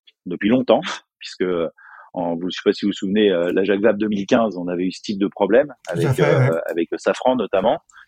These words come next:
Speaker 1: et Gitana. Euh, en deux mille vingt, euh, ça a été moins clair parce que, parce que finalement, on n'a jamais eu vraiment de grosses conditions, mais c'est ce qui finit par arriver à Alex Thompson sur le, sur le, sur, sur le Vendée.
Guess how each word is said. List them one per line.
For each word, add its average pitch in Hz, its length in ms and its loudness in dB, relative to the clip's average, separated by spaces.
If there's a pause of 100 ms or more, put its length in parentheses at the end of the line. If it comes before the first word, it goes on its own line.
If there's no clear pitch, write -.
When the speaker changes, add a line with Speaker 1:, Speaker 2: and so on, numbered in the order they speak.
Speaker 1:
et 95 160 0
Gitana. 90 480 0 (640)
Euh, 85 480 0 (300)
en 101 300 4
deux 113 140 4
mille 113 200 2
vingt, 123 380 2
euh, 90 220 -2 (120)
ça - 160 -4
a - 20 2
été 101 160 -2
moins 110 180 0
clair 120 300 2
parce 92 160 -8
que, 92 320 -2 (540)
parce 92 120 -8
que - 80 0
finalement, 107 380 -2
on 104 40 0
n'a 95 100 -2
jamais 104 220 0
eu 110 200 0
vraiment 107 200 0
de 107 60 -2
grosses 113 240 2
conditions, 123 520 -2
mais 98 240 -4
c'est - 140 -10
ce - 100 -14
qui 104 300 0
finit 107 280 -2
par 90 140 0
arriver 98 260 0
à - 20 4
Alex 90 220 -2
Thompson 95 360 -4
sur 87 200 -8
le, 82 280 -4
sur 80 220 -4
le, 78 400 -4
sur, 82 280 0
sur 87 180 0
le 85 60 2
Vendée. 95 360 4